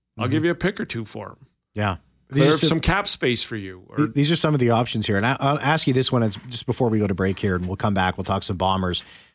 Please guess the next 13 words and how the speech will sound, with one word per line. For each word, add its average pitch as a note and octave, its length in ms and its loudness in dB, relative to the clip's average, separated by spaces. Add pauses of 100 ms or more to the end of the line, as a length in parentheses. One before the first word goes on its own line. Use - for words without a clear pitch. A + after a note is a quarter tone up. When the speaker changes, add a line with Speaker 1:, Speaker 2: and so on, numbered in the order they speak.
Speaker 2:
Jackson G2 340 -2
Jeffcoat. F#2 360 -2
I - 20 0
wanna F#2+ 200 0
ask F#2+ 220 0
you G2 80 -4
some F2+ 160 -6
stuff - 220 -8
about E2 200 -6
that, E2+ 160 -4
Jim. E2 240 -6
But, E2+ 280 -6
um, E2+ 380 -2